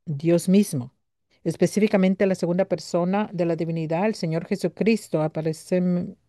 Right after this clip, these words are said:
en forma humana. Y no es la primera vez en el Génesis que leemos sobre algo así. Recuerda que en Génesis dieciocho el Señor apareció fuera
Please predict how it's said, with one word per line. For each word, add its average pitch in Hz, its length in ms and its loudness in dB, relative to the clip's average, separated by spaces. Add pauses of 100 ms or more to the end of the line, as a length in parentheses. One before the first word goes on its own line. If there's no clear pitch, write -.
(260)
en 160 220 2
forma 175 500 4
humana. 160 540 2 (1200)
Y 170 140 2
no 185 500 2
es 190 320 2
la 190 100 0
primera 170 420 -2
vez 170 460 -2
en 175 400 -2 (100)
el 160 220 -2
Génesis 208 880 -2 (800)
que 185 500 4 (280)
leemos 185 840 2
sobre 175 320 -2
algo 165 240 -2
así. 220 540 -6 (240)
Recuerda 180 580 2
que 190 360 0
en 208 80 0
Génesis 196 500 -2
dieciocho 185 640 -2
el 160 100 0
Señor 175 360 0
apareció 185 720 -2
fuera 185 680 2